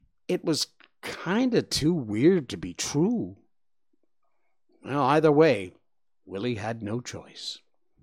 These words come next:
If he was going to rescue Robot, he was going in. Remembering the vine he'd tripped over yesterday, Willie stepped even more carefully. One slow step at a time, he made his way the short distance to the spot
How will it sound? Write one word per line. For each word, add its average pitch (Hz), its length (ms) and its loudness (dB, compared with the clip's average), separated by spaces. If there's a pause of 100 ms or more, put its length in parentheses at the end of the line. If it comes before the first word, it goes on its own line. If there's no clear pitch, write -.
(160)
If - 140 -20
he 113 80 -10
was 147 160 0
going 151 240 6
to 151 80 6
rescue 160 460 4
Robot, 160 600 4 (560)
he - 140 -12
was 98 240 -4
going 101 480 -6
in. 80 360 -12 (1000)
Remembering 233 540 4
the 160 100 6
vine 123 600 2
he'd 101 320 -4
tripped - 360 -4
over 95 280 -6
yesterday, 92 760 -4
Willie 196 400 2
stepped - 480 2
even 147 420 2
more 127 600 2
carefully. - 720 -20 (480)
One 143 520 2
slow 127 760 0
step - 460 -4
at 117 80 -6
a 113 80 -4
time, 101 480 -8
he 101 160 -6
made 113 300 0
his 170 180 2
way 143 280 0
the 139 140 -4
short - 480 -4
distance - 600 -8
to - 100 -18
the 113 100 -10
spot - 480 -4